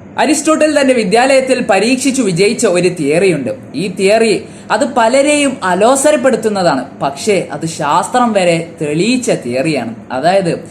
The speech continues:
"A child must not only learn but also play."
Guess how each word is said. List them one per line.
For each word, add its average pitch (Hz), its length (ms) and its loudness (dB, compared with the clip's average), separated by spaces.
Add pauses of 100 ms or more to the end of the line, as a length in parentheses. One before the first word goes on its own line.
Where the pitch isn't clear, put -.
(280)
"A 240 40 0
child 262 440 2
must 190 480 -4
not 214 260 2
only 220 200 2
learn 165 640 0
but 139 260 -4
also 165 300 -2 (180)
play." 123 140 -4